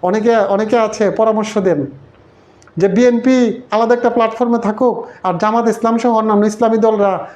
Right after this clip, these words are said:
আহ, একটা প্ল্যাটফর্মে চলে যাক। এর মানে বিএনপিকে মারার, বিএনপিকে মারার মানে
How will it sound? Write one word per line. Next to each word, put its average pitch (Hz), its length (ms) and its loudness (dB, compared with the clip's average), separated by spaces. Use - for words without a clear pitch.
আহ, 180 160 -2
একটা 202 200 -4
প্ল্যাটফর্মে 196 500 -2
চলে 190 200 0
যাক। 160 360 -4
এর 220 120 0
মানে 269 220 2
বিএনপিকে 262 500 2
মারার, 233 560 0
বিএনপিকে 262 520 2
মারার 202 680 0
মানে 202 360 0